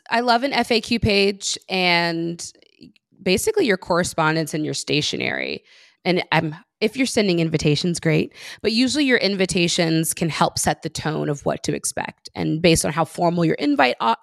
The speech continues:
is, generally shows your guests kind of how to show up, if you will. And if you're saying, "You know what, I'm sending electronic," you can still make, you know, the details a little bit more clear. Under an invitation, there's always a section that's, like,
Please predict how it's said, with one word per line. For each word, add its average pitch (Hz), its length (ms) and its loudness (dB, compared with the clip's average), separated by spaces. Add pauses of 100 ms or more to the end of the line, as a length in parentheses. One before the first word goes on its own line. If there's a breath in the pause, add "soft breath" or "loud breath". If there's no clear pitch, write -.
is, 226 400 0 (340 loud breath)
generally 320 760 0
shows 220 800 0
your 185 140 -2
guests 170 360 2
kind 147 200 0
of 143 60 -2
how 147 220 0
to 143 80 0
show - 260 0
up, - 160 -6 (100)
if - 160 -12
you 78 120 -4
will. - 300 -4 (380 loud breath)
And 214 140 2
if 214 100 0
you're 220 100 -6
saying, 196 260 0
"You 190 40 -2
know 196 120 2
what, 190 100 4
I'm 180 120 -2
sending 175 260 0
electronic," 226 800 0
you 190 120 -4
can 202 200 2
still 233 220 0
make, 196 360 0 (160)
you 180 100 -4
know, 139 320 -2 (140)
the 170 140 -2
details 156 400 0
a 147 40 2
little 151 240 2
bit - 180 2
more 147 360 -2 (120)
clear. - 440 -6 (640 loud breath)
Under 262 260 4
an 277 80 0
invitation, 226 560 0
there's 180 260 0
always 180 460 0
a 165 60 -8
section - 400 0
that's, 143 180 0
like, 139 160 -4